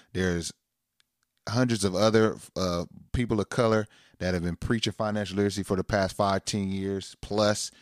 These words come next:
And we have this renaissance of folks trying to get their stuff together, paying down their debt, uh, being smarter, financial education, this.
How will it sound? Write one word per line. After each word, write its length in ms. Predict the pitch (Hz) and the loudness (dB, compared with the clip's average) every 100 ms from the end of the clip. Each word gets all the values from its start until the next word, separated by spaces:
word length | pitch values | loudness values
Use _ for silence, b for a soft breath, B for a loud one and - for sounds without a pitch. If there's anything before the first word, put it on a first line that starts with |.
| b b b b - | b b b b -4
And 400 | 101 95 92 - - | 0 2 0 -4 -4
we 200 | 98 123 | 0 2
have 280 | 120 110 98 | 4 4 4
this 160 | 101 | 0
renaissance 560 | 92 120 120 - 98 92 | 4 2 2 2 0 -2
of 100 | 85 | -6
folks 360 | - 117 104 | 2 2 2
trying 240 | - 113 104 | 0 0 0
to 60 | |
get 200 | 98 104 | 0 -4
their 140 | 104 98 | -4 -4
stuff 240 | - 92 | -2 -4
together, 380 | 87 80 78 67 b b b | -4 -8 -8 -10 b b b
paying 380 | 123 127 123 110 | 0 2 2 2
down 240 | 107 101 | 0 0
their 140 | 95 87 | -2 0
debt, 320 | 92 82 - b b b - | -2 -2 -6 b b b -6
uh, 420 | 87 82 76 73 - 82 | -4 -2 -4 -8 -12 -4
being 280 | 110 127 113 | 0 2 0
smarter, 540 | - 117 110 101 85 | -2 2 4 4 0
financial 560 | - 117 113 120 120 117 | 0 2 4 4 4 2
education, 580 | 107 - 117 107 98 104 | 2 0 0 0 0 0
this. 320 | 104 90 | 0 -2